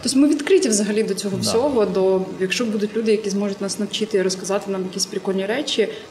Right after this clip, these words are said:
Speaker 1: от як Нікус був для нас, це просто був тоді топчик. Пам'ятаю, це був мій перший тиждень роботи,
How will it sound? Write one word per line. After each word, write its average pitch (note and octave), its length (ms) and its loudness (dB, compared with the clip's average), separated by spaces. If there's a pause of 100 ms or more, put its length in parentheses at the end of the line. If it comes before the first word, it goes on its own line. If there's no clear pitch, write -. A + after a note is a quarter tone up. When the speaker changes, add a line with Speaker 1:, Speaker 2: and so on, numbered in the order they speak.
Speaker 1:
от F#3+ 120 -2
як F#3 100 0 (100)
Нікус F#3 320 -2
був E3 200 -8
для F3+ 100 -2
нас, G3 220 -2
це - 100 -4
просто F#3+ 400 -4 (260)
був F#3 340 -6
тоді F3 180 -4
топчик. E3+ 580 -4 (760)
Пам'ятаю, F#3+ 320 0
це G3 120 -2
був F#3 120 -4
мій F#3 120 2
перший F#3+ 340 -2
тиждень F3+ 360 -2
роботи, G3 480 2